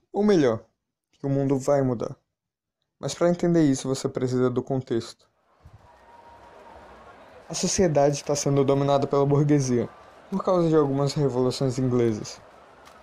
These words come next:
Mas o comércio, ele tá tendo um pequeno problema. Até agora eu só tenho uma opção. Fazer objetos únicos,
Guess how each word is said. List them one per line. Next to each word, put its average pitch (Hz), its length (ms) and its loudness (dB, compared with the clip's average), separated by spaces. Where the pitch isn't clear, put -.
Mas 170 180 2
o 190 40 2
comércio, 190 680 2
ele 175 460 2
tá 175 100 -6
tendo 165 280 2
um 156 60 0
pequeno 151 300 -4
problema. 120 480 -2
Até - 220 0
agora 165 300 4
eu 156 40 2
só 156 140 2
tenho 147 260 2
uma 139 140 2
opção. - 360 -4
Fazer 143 200 2
objetos 175 500 2
únicos, 143 460 0